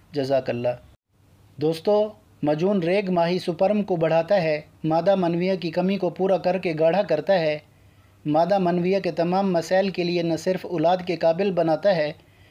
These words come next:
बल्कि जरियान एहतलाम और सरत अनजाल और पट्ठों की कमज़ोरी के लिए बहुत ही मुफीद है। दोस्तों, मजून रेग माही आपको किसी भी पंसारा स्टोर से मिल जाएगा।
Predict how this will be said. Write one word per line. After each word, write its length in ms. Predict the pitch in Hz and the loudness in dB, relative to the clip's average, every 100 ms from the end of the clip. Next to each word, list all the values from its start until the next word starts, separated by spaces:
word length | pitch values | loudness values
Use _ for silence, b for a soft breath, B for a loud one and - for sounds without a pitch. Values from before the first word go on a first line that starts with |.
| b b | b b
बल्कि 340 | 151 151 175 190 | -2 0 0 0
जरियान 440 | 165 165 180 190 | 0 2 2 2
एहतलाम 520 | 190 170 170 175 190 | 0 0 0 2 0
और 200 | 202 165 | 2 0
सरत 360 | 165 175 185 180 | 0 2 0 0
अनजाल 420 | 165 165 165 185 190 - | -2 0 2 2 0 -4
और 140 | 170 165 | -2 -2
पट्ठों 340 | 185 185 220 | -2 -2 -4
की 120 | 196 170 | -2 -2
कमज़ोरी 420 | 175 165 180 202 | -2 0 0 -2
के 120 | 180 | -2
लिए 140 | 170 170 | -2 -2
बहुत 280 | 156 190 190 | -2 -2 -2
ही 40 | |
मुफीद 420 | 170 170 185 196 | -2 -2 -2 -2
है। 260 | 165 156 156 b b b b b b - | 0 -2 -4 b b b b b b -2
दोस्तों, 540 | 156 175 214 202 202 - b b b | -2 0 2 2 2 -4 b b b
मजून 380 | 156 156 185 208 | -2 0 0 0
रेग 260 | 170 190 202 | 0 0 0
माही 260 | 180 170 156 | 0 0 0
आपको 340 | 185 196 185 | 0 0 -2
किसी 300 | 165 214 233 | -4 -4 -2
भी 120 | 208 190 | -2 -2
पंसारा 460 | 185 170 185 185 170 | -2 0 0 0 -2
स्टोर 300 | - 190 185 | -2 -2 0
से 160 | 180 | -2
मिल 220 | 165 190 190 | 0 0 0
जाएगा। 380 | 156 151 156 | 2 2 2